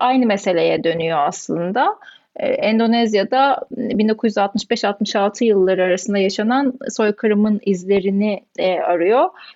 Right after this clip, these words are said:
E, yine öldürme eyleminden bildiğimiz bu konu orada çok iyi işlemişti.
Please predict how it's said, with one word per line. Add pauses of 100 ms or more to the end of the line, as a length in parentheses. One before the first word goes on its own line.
(120)
E,
yine (680)
öldürme
eyleminden
bildiğimiz
bu
konu
orada
çok
iyi
işlemişti.